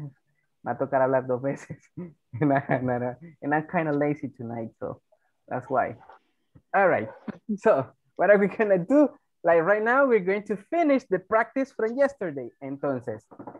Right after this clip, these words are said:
a lo que venimos. Ahora vamos a finalizar la práctica que teníamos pendiente de, eh, ayer como última actividad. Ustedes crearon preguntas, crearon respuestas, pero nos falta la práctica,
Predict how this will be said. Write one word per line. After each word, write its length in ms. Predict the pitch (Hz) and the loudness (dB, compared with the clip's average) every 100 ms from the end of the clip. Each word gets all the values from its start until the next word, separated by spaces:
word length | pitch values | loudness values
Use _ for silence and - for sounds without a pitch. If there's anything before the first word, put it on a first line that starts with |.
| _ - | _ -8
a 140 | 135 | -2
lo 160 | 139 135 | 0 0
que 100 | 139 | 0
venimos. 480 | 135 151 139 110 - | 2 2 2 0 -6
Ahora 280 | 113 123 156 | -2 2 2
vamos 260 | 170 175 175 | 2 2 -2
a 60 | 156 | -4
finalizar 560 | 156 147 131 - 147 | -4 -4 -6 0 0
la 160 | 156 151 | 0 0
práctica 540 | 196 202 202 170 170 156 | 0 0 -2 -8 -6 -6
que 120 | 139 | -8
teníamos 640 | - 131 131 131 139 147 | -6 -4 -2 0 0 -2
pendiente 640 | - 143 131 120 110 113 113 | -4 -6 -4 -6 -8 -4 -2
de, 340 | 123 185 - _ _ _ - - | 2 0 -2 _ _ _ -12 -2
eh, 420 | 131 123 120 104 92 | 2 2 2 0 0
ayer 500 | 123 151 131 110 - | 2 4 2 0 -8
como 200 | - 123 | -8 -4
última 360 | 123 127 143 143 | -4 -4 -4 -4
actividad. 560 | 131 117 107 127 117 - _ _ _ - | -6 -12 -6 -2 -2 -4 _ _ _ -12
Ustedes 500 | 120 - 147 160 160 | -10 0 2 2 0
crearon 460 | 180 170 165 175 | 0 4 4 2
preguntas, 640 | 160 165 180 233 233 240 175 | 0 0 2 0 2 0 0
crearon 320 | 135 131 143 147 | -6 -4 -4 -6
respuestas, 640 | 175 - 185 175 196 185 - | -8 -4 -4 -4 -10 -12 -6
pero 420 | 156 160 196 240 _ _ _ _ _ _ _ _ _ - | -2 0 0 -2 _ _ _ _ _ _ _ _ _ -20
nos 160 | 131 131 | -18 -12
falta 260 | 127 107 107 | -12 -12 -10
la 160 | 110 - | -10 0
práctica, 580 | 143 147 113 104 101 | 0 0 -14 -16 -18